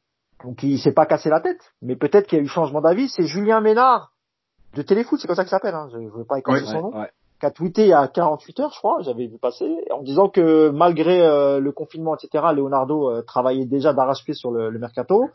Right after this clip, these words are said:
Speaker 1: et que sa priorité, c'était les dossiers, euh, tu sais, les fins de contrat. Silva, euh, Meunier et, euh, et Kurzawa. Donc c'est bizarre, on dirait qu'il a changé d'avis, enfin si, puisque c'est quand même quelqu'un de bien renseigné, Julien.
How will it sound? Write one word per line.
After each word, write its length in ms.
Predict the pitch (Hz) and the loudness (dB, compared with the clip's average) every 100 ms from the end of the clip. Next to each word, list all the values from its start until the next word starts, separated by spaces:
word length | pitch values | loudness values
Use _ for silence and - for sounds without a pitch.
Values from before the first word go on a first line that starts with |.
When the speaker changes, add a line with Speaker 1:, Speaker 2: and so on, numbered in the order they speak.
| _ _ _ - | _ _ _ -6
Speaker 1:
et 80 | - | 2
que 40 | |
sa 120 | 196 | 2
priorité, 420 | 175 196 185 196 | 4 6 6 4
c'était 160 | 320 208 | 2 4
les 100 | 175 | 4
dossiers, 400 | 175 180 233 202 | 4 2 4 6
euh, 360 | 170 156 151 151 | 8 6 4 0
tu 80 | 233 | 0
sais, 80 | 214 | 0
les 60 | |
fins 140 | - 196 | 2 -2
de 60 | |
contrat. 320 | 202 190 180 165 | -4 -6 -6 -8
Silva, 720 | - 160 143 160 190 196 165 | -10 -6 2 4 6 4 2
euh, 340 | 139 135 131 | 0 -2 -4
Meunier 960 | 131 135 135 151 151 151 175 208 233 240 | -8 -12 -8 -8 -6 -6 -2 -2 -2 -6
et, 200 | 143 143 | -4 -2
euh, 340 | 139 123 123 117 - - - - | 0 0 0 -4 -8 -20 -20 -6
et 100 | - | -4
Kurzawa. 460 | 151 202 180 165 143 - _ _ _ _ - | 2 4 6 4 2 -4 _ _ _ _ -20
Donc 100 | 123 | -12
c'est 120 | 139 | -10
bizarre, 340 | 135 233 240 - - | 0 2 2 0 -18
on 120 | 127 | -12
dirait 200 | 131 180 | -6 -6
qu'il 120 | 175 | -4
a 60 | 147 | -6
changé 300 | - 160 156 | -4 -4 2
d'avis, 420 | 156 151 202 190 | 2 2 -2 -6
enfin 180 | - 139 | -6 -8
si, 320 | - 147 123 | -8 -8 -8
puisque 180 | - - | -12 -20
c'est 140 | - | -8
quand 100 | - | 0
même 140 | 147 139 | 0 0
quelqu'un 240 | 151 165 | -2 -2
de 80 | 147 | -2
bien 120 | 156 | 2
renseigné, 380 | 165 165 190 269 | 2 0 -2 -4
Julien. 300 | 190 196 254 | -4 -6 -6